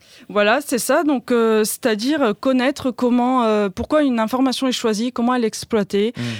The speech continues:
Speaker 1: euh, la typologie des articles, euh, une brève, un texte d'opinion, un reportage, un photoreportage, et cetera. Ce n'est pas fait pareil. Donc ça, c'est pour les médias traditionnels.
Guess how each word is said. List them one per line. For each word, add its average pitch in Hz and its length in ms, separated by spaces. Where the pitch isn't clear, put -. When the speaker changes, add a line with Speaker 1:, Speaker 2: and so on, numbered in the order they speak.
Speaker 1:
euh, 220 160
la 233 160
typologie 262 580
des 240 180
articles, 220 540
euh, 214 280
une 220 160
brève, 208 360
un 196 140
texte 196 220
d'opinion, 208 600
un 185 100
reportage, 185 560
un 185 40
photoreportage, 180 680
et 170 40
cetera. 165 320
Ce - 160
n'est 170 160
pas 202 360
fait - 280
pareil. 175 460
Donc 175 120
ça, 208 120
c'est 208 100
pour 202 220
les 180 320
médias 190 380
traditionnels. 185 760